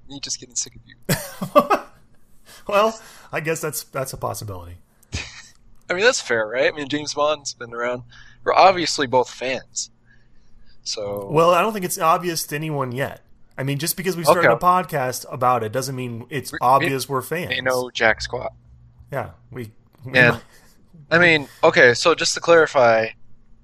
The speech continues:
Speaker 1: we, you and I are both, we're probably,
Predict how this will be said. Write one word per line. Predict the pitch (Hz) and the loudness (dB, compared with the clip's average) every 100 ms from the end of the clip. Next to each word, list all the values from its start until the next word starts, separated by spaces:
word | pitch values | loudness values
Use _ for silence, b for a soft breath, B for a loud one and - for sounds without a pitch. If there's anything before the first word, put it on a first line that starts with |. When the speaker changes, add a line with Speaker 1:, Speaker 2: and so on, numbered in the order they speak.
| - - - _ _ | -20 -20 -20 _ _
Speaker 1:
we, | 143 160 - _ - - _ _ _ _ - | 2 2 2 _ -20 -20 _ _ _ _ -8
you | 175 | 2
and | 175 | 6
I | 147 | 6
are | 131 | 6
both, | 135 135 127 - - _ - - _ _ _ _ _ _ | 6 4 2 -12 -16 _ -20 -20 _ _ _ _ _ _
we're | - 247 | -14 -12
probably, | - 220 190 185 | 2 2 4 0